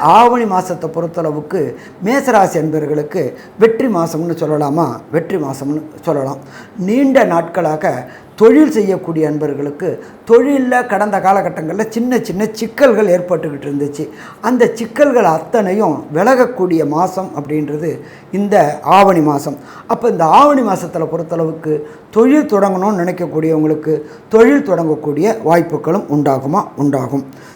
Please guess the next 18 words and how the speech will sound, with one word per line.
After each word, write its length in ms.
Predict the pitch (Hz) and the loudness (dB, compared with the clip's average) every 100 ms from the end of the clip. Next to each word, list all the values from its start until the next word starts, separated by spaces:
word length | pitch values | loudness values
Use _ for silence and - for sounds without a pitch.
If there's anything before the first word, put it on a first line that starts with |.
| - | -6
சரி, 180 | 175 156 - - - | -4 -4 -8 -16 -14
மொத்தத்துல 460 | 196 277 - 247 220 143 - 170 | 0 0 2 2 2 2 -2 -2
இந்த 220 | 220 220 240 165 | 2 2 2 2
மேசராசி 520 | 170 233 240 202 - 151 | 0 2 2 2 2 -4
என்பவர்களுக்கு 580 | 151 143 139 143 185 156 - - - 185 | -4 -4 -4 -6 -6 -8 -8 -20 -2 4
ஆவணி 240 | 214 226 185 | 6 6 2
மாசத்துல 420 | 170 165 160 180 170 165 | 0 -2 -2 0 0 0
திருமண 300 | 170 175 165 160 | 0 2 0 -2
தடை, 220 | 165 180 196 - | 0 0 0 -2
தொழில்ல 380 | 160 170 180 170 156 | -2 0 0 2 2
உள்ள 140 | 156 156 | 2 0
தடை, 220 | 160 170 208 208 - - - | 0 2 2 0 -12 -10 -4
வம்சம் 380 | 165 170 185 160 | -4 -2 -2 0
விருத்தி, 360 | 160 156 180 220 220 - - 202 | 0 0 0 -2 -2 -12 -12 -8
இது 120 | 190 160 175 | -4 -2 -2
எல்லாமே 520 | 220 226 185 180 208 139 - 151 | 0 4 4 2 -4 -4 -6 0
விலகக்கூடிய 720 | 202 185 - 151 151 170 139 - - 151 | 0 0 -4 -4 0 2 2 -2 -6 0
மேடான 400 | 202 214 214 | 4 6 6